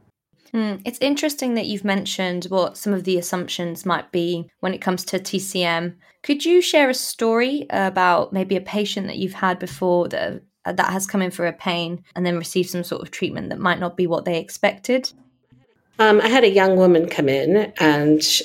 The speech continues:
Speaker 2: uh, she came in ostensibly for knee pain. She had an injury from snowboarding, and she wanted to get her knee back in shape. And we worked on it and improved quite quickly, which was great. But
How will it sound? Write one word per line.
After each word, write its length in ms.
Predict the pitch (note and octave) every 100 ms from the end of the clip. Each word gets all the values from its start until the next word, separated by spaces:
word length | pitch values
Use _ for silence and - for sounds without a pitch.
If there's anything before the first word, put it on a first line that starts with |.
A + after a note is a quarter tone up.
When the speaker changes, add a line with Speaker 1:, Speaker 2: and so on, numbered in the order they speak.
| -
Speaker 2:
uh, 460 | D#3 C#3+ C3+ C#3+
she 720 | C#3 - F#3 E3 D#3+ D#3+ D#3+ -
came 200 | - F#3
in 120 | E3+
ostensibly 880 | D#3+ D#3 F3+ F3+ F3+ E3 D3+ D3+ D#3
for 480 | - E3+ D#3+ D3+ D3
knee 240 | E3 G#3+
pain. 420 | G#3+ D#3+ - - - - - -
She 180 | - D#3
had 200 | D#3+ D#3
an 100 | D#3
injury 500 | E3+ E3+ D#3 D3 D#3+
from 260 | - C3
snowboarding, 880 | C3 - D3+ D3+ D3 D3 D#3 F3 F3
and 360 | D3+ D3 C#3 C#3+
she 360 | - C#3+ D3
wanted 340 | D#3 C#3 D3+ C#3
to 80 | -
get 180 | C#3+ -
her 100 | D3+
knee 220 | C#3+ D3
back 260 | C#3+ C#3 C#3
in 80 | C#3
shape. 400 | - C#3+ D#3 - -
And 320 | E3+ D#3 D#3
we 80 | E3
worked 280 | E3+ F3+ D3+
on 160 | C#3
it 160 | E3+ G3
and 260 | E3 E3+ - _ _ _ -
improved 500 | F#3 - G#3+ G3+ -
quite 220 | F3 -
quickly, 480 | A3+ - D3 B2+ -
which 180 | D#3 -
was 140 | D#3
great. 440 | - E3+ C3 - _ -
But 380 | A3 G#3 -